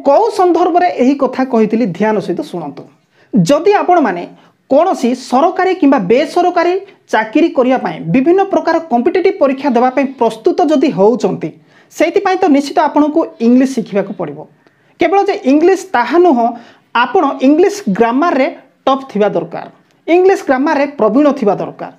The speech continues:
ତାହେଲେ ହିଁ ଆପଣ English grammar ଉପରେ oneko prosnoro ମୁହାଁମୁହିଁ କରିପାରିବେ,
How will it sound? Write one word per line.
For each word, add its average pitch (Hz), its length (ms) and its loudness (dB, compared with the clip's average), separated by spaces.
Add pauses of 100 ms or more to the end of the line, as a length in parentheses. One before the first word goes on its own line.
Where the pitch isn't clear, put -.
(320)
ତାହେଲେ 349 400 2
ହିଁ 330 160 4 (120)
ଆପଣ 277 220 0 (600)
English 330 380 4
grammar 262 380 2
ଉପରେ 294 240 0 (140)
oneko 370 360 0
prosnoro 294 540 0
ମୁହାଁମୁହିଁ 214 460 0
କରିପାରିବେ, 165 540 -6